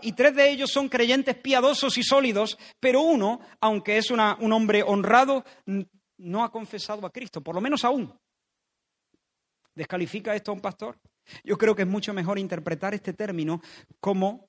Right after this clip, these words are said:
se puede interpretar, se puede traducir perfectamente, hijos fieles. Hijos fieles. El término griego se traduce de esa manera en otros textos bíblicos. Hijos fieles. Es decir, no haciendo referencia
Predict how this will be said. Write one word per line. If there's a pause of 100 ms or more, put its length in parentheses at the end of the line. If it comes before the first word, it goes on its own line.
se
puede
interpretar,
se
puede
traducir
perfectamente,
hijos
fieles. (540)
Hijos
fieles. (380)
El
término
griego (240)
se
traduce
de
esa
manera
en
otros
textos
bíblicos. (800)
Hijos (120)
fieles. (280)
Es
decir,
no
haciendo
referencia